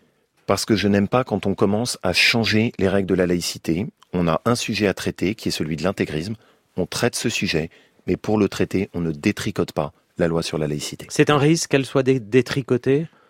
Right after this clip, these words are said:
Speaker 1: Oui, c'est
Speaker 2: Là,
Speaker 1: un
Speaker 2: c'est
Speaker 1: risque.
Speaker 2: des amendements techniques sur le, le, le financement, mais vous, vous redoutez que la, comment dire, le, le, le, le, le, le mur porteur tremble ?
Speaker 1: Quand le diable sort de la bouteille, je le redoute toujours. Je pense qu'on doit traiter la question de l'intégrisme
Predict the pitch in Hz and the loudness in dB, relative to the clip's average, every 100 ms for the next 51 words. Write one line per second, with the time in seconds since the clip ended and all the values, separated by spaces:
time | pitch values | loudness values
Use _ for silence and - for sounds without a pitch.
0 | - 117 131 113 151 170 170 139 139 139 | 2 4 4 4 4 6 6 6 6 4
1 | 139 135 123 120 - 131 127 117 110 107 | 4 4 2 0 2 0 0 0 2 4
2 | 101 110 101 98 104 - 131 151 190 196 | 4 2 0 -2 -4 -2 2 2 4 4
3 | 123 110 120 120 113 127 120 120 160 156 | 6 4 0 -2 4 4 4 2 2 2
4 | 131 113 104 95 92 - - - - - | 4 4 4 4 4 0 -8 -20 -10 2
5 | 123 113 110 101 98 95 95 92 92 90 | 2 6 4 4 4 4 2 2 2 0
6 | 90 90 87 95 104 98 90 101 98 113 | -2 -4 -4 -6 -4 -2 -2 -2 4 8
7 | 175 196 - 147 113 170 170 139 131 202 | 10 8 6 2 4 4 6 4 2 2
8 | 196 143 - - - 98 104 101 127 107 | 4 2 0 -4 -2 2 4 6 4 2
9 | - 113 98 92 82 - 107 123 - 92 | 0 0 2 2 0 2 2 2 -4 -4
10 | 95 92 90 90 107 95 90 117 - - | 0 0 2 0 0 -2 0 -2 -2 -12
11 | - 104 80 78 - _ - - - _ | -6 -4 -2 -4 -6 _ -20 -20 -20 _
12 | _ _ - 92 85 110 - 87 85 - | _ _ -2 -2 2 0 2 0 0 2
13 | - 107 123 98 95 - 90 87 - 87 | 0 4 4 2 0 -2 -2 0 2 0
14 | 98 135 | -2 -6